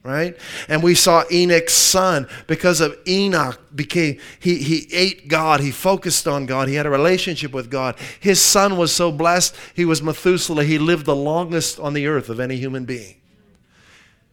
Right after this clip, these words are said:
Yeah, his great grandson was Noah, Enoch. Amazing. The only righteous man left on the earth, the, the human race was spared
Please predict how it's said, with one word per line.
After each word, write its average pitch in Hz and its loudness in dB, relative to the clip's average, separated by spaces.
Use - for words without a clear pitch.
Yeah, 175 4
his 156 2
great 190 4
grandson 170 2
was 160 -2
Noah, 160 -2
Enoch. 127 -2
Amazing. 165 2
The 151 0
only 170 4
righteous 160 2
man 165 2
left 160 2
on 156 0
the 151 2
earth, 160 2
the, 139 0
the 131 0
human 170 -2
race 160 2
was 143 -4
spared 147 -4